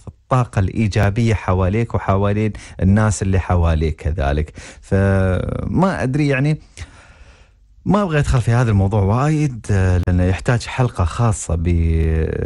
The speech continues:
بكل تفاصيلها، يعني، ولكن، آه، نرجع لمستشفى راشد وعن ال-، ال-، آه، يعني، متابعة المرضى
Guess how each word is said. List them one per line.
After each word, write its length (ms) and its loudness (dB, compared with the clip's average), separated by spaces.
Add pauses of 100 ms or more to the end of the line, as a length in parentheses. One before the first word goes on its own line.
(320)
بكل 380 0
تفاصيلها، 760 0
يعني، 300 2
ولكن، 560 0
آه، 500 -2
نرجع 400 0
لمستشفى 1040 0
راشد 500 2
وعن 220 2 (340)
ال-، 240 0
ال-، 480 2
آه، 720 -2 (540)
يعني، 360 2
متابعة 680 2 (100)
المرضى 540 0